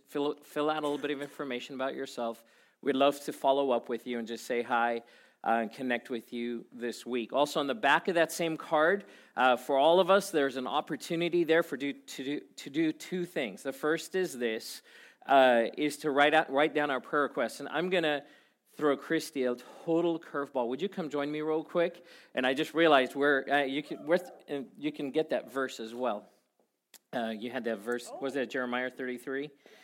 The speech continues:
So, uh, Christy oversees our prayer ministry here at Thrive Church, and during worship, she came up next to me and said, "There's a, there's a passage of Scripture that God put in our heart." So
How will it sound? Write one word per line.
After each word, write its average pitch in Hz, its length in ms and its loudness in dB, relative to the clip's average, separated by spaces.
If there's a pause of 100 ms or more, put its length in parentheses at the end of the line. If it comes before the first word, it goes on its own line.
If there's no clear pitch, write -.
(240)
So, 160 380 8
uh, 131 380 10 (960)
Christy 233 480 6
oversees 196 480 4
our 170 120 6
prayer 196 240 6
ministry 185 580 0
here 175 180 4
at 170 100 0
Thrive 165 300 4
Church, 180 420 2 (280)
and 156 280 0
during 180 440 4
worship, 180 420 2
she 151 80 -10
came 175 240 0
up 170 100 4
next 170 200 2
to 180 100 -10
me 160 120 -4
and 147 80 -6
said, 143 220 -4
"There's 139 200 -2
a, 131 260 -2
there's 131 260 -6
a 127 40 -8
passage 160 460 2
of 156 100 -6
Scripture 170 380 -6
that 139 140 0
God 143 200 2
put 147 160 -2
in 139 120 0
our 131 120 -4
heart." 135 360 0
So 135 240 -4